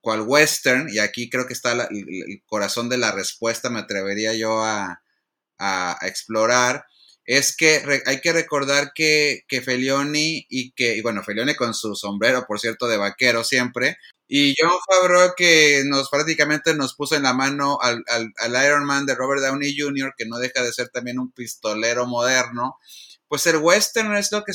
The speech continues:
ha estado gobernando más estas encarnaciones en, de, en live action de Star Wars, y que la original de Star Wars obviamente también pasaba por,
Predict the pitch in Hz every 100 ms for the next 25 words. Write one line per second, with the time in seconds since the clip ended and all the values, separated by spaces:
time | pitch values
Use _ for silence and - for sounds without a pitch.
0 | - 160 - 180 190 180 151 143 143 151
1 | 160 156 147 156 - 151 165 156 147 131
2 | 127 123 - 135 147 - 139 120 104 -
3 | _ - _ _ 117 113 120 117 113 131
4 | 139 143 147 175 147 120 - 143 170 175
5 | 123 110 - 123 127 120 120 123 123 123
6 | 120 131 147 - 131 127 143 - 120 131
7 | 131 127 - 110 113 - 120 120 123 120
8 | 107 90